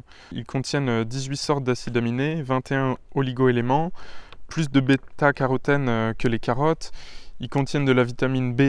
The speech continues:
un, B deux, B six, C, E. Euh, ils sont bourrés d'antioxydants et, euh, il y a plein d'autres choses encore, euh, les concernant. Donc vraiment, euh, voilà, leurs fruits vont être, euh, petits, ça va faire des petites, euh, baies rouges,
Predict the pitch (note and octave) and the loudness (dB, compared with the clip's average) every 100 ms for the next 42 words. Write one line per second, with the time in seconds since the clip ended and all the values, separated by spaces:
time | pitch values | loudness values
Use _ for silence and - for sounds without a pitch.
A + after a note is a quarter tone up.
0 | C#3 D3 D3 C3+ C#3 C3 D3 D3 C3 C#3 | 4 2 0 0 0 4 2 2 0 -2
1 | - D3 D#3 - - - - - D#3+ D3+ | -2 -6 -6 -6 -8 -8 -8 -4 2 2
2 | C#3+ - - D3+ E3+ - - - - - | 2 -4 0 4 4 0 -18 -20 -20 -8
3 | A2 A2 A2 B2 A#2 C#3 E3 D3 - C#3 | -4 -2 -2 -2 0 2 4 2 0 -2
4 | - C3 C3 D#3+ F3 - - - - B2 | -2 -2 0 0 -2 -8 -20 -20 -2 4
5 | B2+ A2+ A2 A2 - C#3+ C3 - C#3+ C3+ | 6 6 4 0 2 0 0 -2 0 0
6 | A#2+ C#3+ C3 A#2 A2+ A2 A#2+ B2+ - A#2 | 0 0 2 2 0 0 0 -2 -4 -2
7 | A#2+ E3 - - - - - - A2+ G#2+ | -2 -2 -8 -20 -20 -20 -14 -4 -2 -2
8 | A#2 B2+ C#3+ D#3+ B2 A2+ B2+ B2+ A#2 - | 0 4 4 4 4 4 6 6 4 0
9 | - - F3 D3+ B2+ B2 A#2 B2 A#2 A#2 | -6 -2 0 0 0 0 0 0 2 2
10 | A2+ C#3 - G#3 A#2+ A2+ - A#2 A#2 - | 0 -2 -2 0 2 0 -2 -2 -2 -2
11 | C#3 - D#3+ - B2 A2+ A2 A#2 A2 D#3 | -6 -4 -6 0 2 2 0 -2 -2 -2
12 | F#3+ B2 | -2 -2